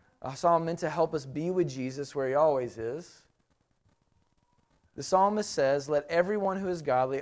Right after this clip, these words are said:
offer prayer to you at a time when you may be found." The psalmist encourages us to pray, to pray at the moment when,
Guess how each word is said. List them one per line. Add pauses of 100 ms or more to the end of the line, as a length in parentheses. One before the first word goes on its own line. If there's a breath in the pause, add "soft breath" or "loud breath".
offer
prayer
to
you
at
a
time
when
you
may
be
found." (1400)
The
psalmist
encourages
us
to
pray, (800)
to
pray
at
the
moment
when,